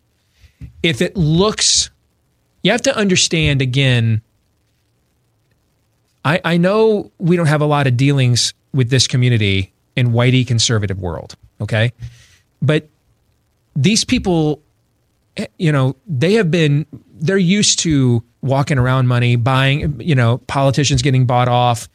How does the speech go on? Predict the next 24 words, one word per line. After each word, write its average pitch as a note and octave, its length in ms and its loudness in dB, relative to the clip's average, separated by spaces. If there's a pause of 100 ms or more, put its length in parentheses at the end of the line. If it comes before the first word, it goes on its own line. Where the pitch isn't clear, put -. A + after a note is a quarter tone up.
(500)
They're F#3 220 2
not, A3 460 -2 (680)
they're F3 160 2
far B3 320 -2
more A3+ 220 2
sophisticated C3+ 800 0
about A2 240 0
this A2 140 -2
process, G#2+ 460 -4
I G#2+ 80 -2
think, A2 240 -2
than A2+ 120 -2
maybe A#2+ 400 0 (460)
a C3+ 60 -4
lot C#3 280 0
of C#3 120 -2
people C#3 320 0
with B2 140 0
our B2 380 2 (120)
skin C3 320 0
tone G2+ 420 0 (420)
get, A2+ 340 -2 (540)
okay? B2 340 -2 (840)
And D3+ 460 0